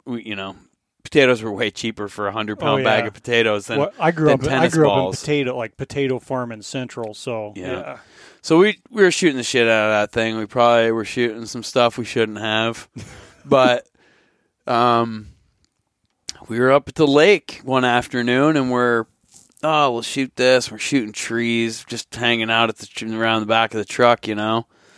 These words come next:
Speaker 1: And I grab the thing, and there's some kind of bird or something. I'm like, "Watch this." <laughs> I was like, <laughs> "I'm gonna just vaporize that bird's, like,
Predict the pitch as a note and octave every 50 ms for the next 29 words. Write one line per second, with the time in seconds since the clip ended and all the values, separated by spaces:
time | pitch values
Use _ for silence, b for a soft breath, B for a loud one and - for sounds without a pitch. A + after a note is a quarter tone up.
0 | b b b b b b b b b b b - A#2 A#2 A#2 A#2 A#2 A#2 A#2+ A#2+
1 | C3+ D3 D3 C#3+ C#3+ C3+ B2+ A#2+ A2 - B2 A#2+ A#2 A#2 A#2 - - A#2 A#2 A#2
2 | A2+ G#2+ G2+ - B2+ B2 A#2+ A#2+ - B2 A#2 A2+ G#2+ G2 G2 G#2+ A2 G#2+ A2 A2+
3 | G#2+ G#2 G2+ - - G2 F2+ - G2+ G2 G2+ G2 G2 - - - G#2+ - - -
4 | - A#2+ A2+ G#2+ G2 - - - - - - _ - - - E3 - - - G3+
5 | - - - - - - - - - - C3+ - _ _ _ _ _ _ - -
6 | - B2 G2+ F#2+ - _ _ _ - B2+ A#2+ C#3+ C#3+ C#3 C#3 - C3+ A#2+ A2+ G#2+
7 | G#2+ G2+ G2+ G2+ A2 G#2 G#2+ G2+ G2+ A2 A#2+ A#2+ B2 B2 A2+ - A#2+ G#2+ G#2